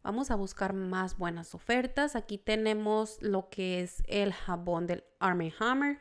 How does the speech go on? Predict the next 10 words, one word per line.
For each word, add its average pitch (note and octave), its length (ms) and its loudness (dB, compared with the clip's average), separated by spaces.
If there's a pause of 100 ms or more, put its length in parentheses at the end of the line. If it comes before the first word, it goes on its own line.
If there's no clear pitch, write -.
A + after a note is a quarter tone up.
(160)
Compra F#3 380 0
uno, A3+ 320 2
obtén G3 300 -2
uno E3 180 -4
gratis. A#3 560 2 (840)
Van G3+ 160 4
a G#3 60 4
estar G#3 260 6
el F#3+ 180 2
Gain G3 460 0